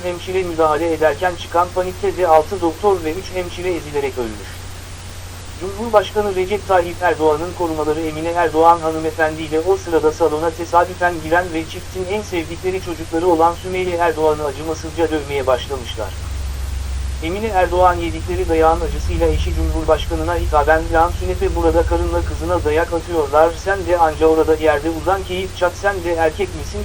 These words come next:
be?" diye çığlıklar atmaya başlamış. Kendine geldiğinde bu laflara içerleyen Cumhurbaşkanı Recep Tayyip Erdoğan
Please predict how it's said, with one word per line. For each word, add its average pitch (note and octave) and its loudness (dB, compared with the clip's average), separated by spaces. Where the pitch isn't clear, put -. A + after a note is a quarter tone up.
be?" F#3 -2
diye F3 -4
çığlıklar E3+ 0
atmaya D3 0
başlamış. B2 -2
Kendine F#3 -2
geldiğinde D#3+ 0
bu F3+ -4
laflara E3 4
içerleyen D#3 2
Cumhurbaşkanı D#3+ -2
Recep D#3+ -6
Tayyip D#3 2
Erdoğan D#3+ 6